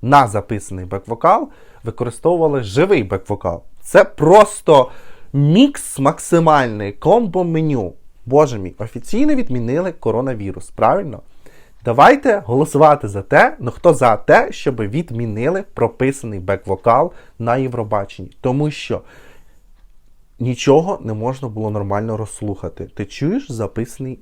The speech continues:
бек-дабл, а в інтервал-актах взагалі фонограма. А тут цього року у нас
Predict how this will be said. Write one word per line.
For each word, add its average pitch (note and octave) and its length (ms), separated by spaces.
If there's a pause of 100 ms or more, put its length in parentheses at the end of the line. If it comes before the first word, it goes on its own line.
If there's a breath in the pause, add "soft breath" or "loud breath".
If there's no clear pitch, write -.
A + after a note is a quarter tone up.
бек-дабл, A#2 1200 (760 soft breath)
а G2 320
в G#2 100
інтервал-актах A2+ 760
взагалі G2 300
фонограма. G2 520 (180)
А C3+ 100
тут C4 280
цього B2 240
року F3 380
у A#2 80
нас C3 600